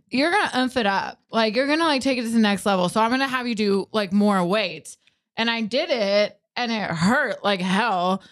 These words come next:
but I did it. And then afterwards, like, when I got up, I was like,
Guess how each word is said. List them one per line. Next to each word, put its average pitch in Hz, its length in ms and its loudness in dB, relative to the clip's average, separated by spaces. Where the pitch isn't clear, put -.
but 247 160 0
I 233 80 0
did 277 200 -2
it. 208 320 0
And 240 120 0
then 247 80 2
afterwards, 294 480 -4
like, 277 140 0
when 226 180 0
I 226 160 0
got 339 280 2
up, 214 220 0
I 247 40 2
was 247 100 0
like, 233 180 -2